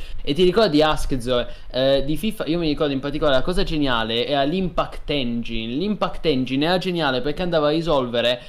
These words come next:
non era perfetto, però cercava di risolvere esattamente questo problema che, di cui ho parlato stasera, cioè questa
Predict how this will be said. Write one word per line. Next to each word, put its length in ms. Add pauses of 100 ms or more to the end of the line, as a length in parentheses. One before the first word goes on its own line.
(160)
non 180
era 160
perfetto, 640
però 200
cercava 540
di 140
risolvere 460
esattamente 580
questo 260
problema 460
che, 180
di 120
cui 200
ho 80
parlato 400
stasera, 560
cioè 160
questa 420